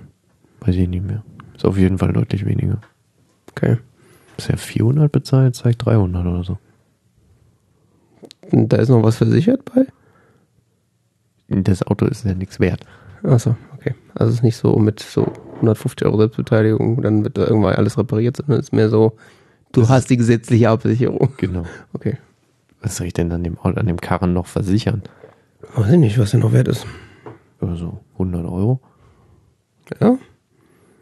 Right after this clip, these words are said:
Speaker 1: Und vielleicht noch ein bisschen mehr. Vielleicht zweihundert.
Speaker 2: Ja, dann.
Speaker 1: Ja, wobei, ist gut, ein Schuss für sein Alter.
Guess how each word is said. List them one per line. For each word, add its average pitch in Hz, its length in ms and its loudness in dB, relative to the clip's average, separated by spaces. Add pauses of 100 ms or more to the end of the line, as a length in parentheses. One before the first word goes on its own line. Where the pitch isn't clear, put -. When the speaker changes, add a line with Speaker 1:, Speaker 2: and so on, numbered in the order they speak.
(600)
Speaker 1:
Und 104 80 0
vielleicht 160 200 4
noch 107 80 2
ein 82 60 -8
bisschen 87 220 -14
mehr. 113 140 -14 (240)
Vielleicht - 260 -2
zweihundert. - 440 -8 (3250)
Speaker 2:
Ja, 110 140 2
dann. 107 380 -2 (600)
Speaker 1:
Ja, 92 180 2
wobei, 90 400 2
ist 87 100 -2
gut, 110 220 0
ein 85 80 -6
Schuss 98 240 -2
für - 120 -6
sein - 180 -8
Alter. - 380 -10